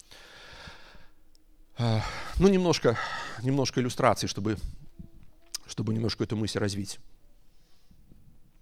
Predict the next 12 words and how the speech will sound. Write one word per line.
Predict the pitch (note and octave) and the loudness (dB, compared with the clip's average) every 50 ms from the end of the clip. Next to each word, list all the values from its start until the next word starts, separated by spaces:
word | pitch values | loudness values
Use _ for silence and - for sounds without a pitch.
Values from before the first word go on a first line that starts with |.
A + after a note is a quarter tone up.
| - - - - - - - - - - - - - - - - | -20 -20 -20 -18 -18 -16 -16 -18 -18 -20 -20 -20 -20 -20 -12 -4
А, | - A#2+ A#2+ A#2+ A#2 A2+ - - - G2+ - - - G#2 G#2+ - G#2+ A2+ - - - - - - - - - - - | 0 2 2 2 2 0 -2 -8 -12 -12 -12 -12 -14 -14 -14 -16 -16 -16 -16 -16 -16 -18 -18 -20 -20 -20 -20 -18 -8
щас, | - - D#3 C3 - - - - - - - - - | 2 4 6 6 6 4 -2 -4 -10 -12 -12 -10 -8
м, | - A2 G#2 G2+ F#2 - - - | -8 -8 -8 -8 -10 -12 -16 -6
эту | - A#2+ - C#3+ | -6 0 2 2
зиму | A2+ C#3 C3 A#2 A2+ | 4 4 2 2 2
мы | A2 G#2 | 0 0
там | - A2+ A2 G#2 G2+ - - - - | 0 0 -2 -2 -4 -8 -10 -10 -6
как-то | - - G2 - G#2+ | -6 -6 -2 0 0
затеяли | A2 A2 - C3 A#2 G#2 | 0 2 2 2 2 2
немного | G#2+ A2 A2+ A2+ A2 G#2 G#2 | 2 2 2 2 4 4 4
ремонта. | G#2+ B2 E3 G3+ F#3+ - D3+ A#2 - - - - - - | 4 4 4 4 4 4 2 2 0 -8 -10 -12 -12 -10
Э, | - - - G#2+ | -6 -4 -2 -2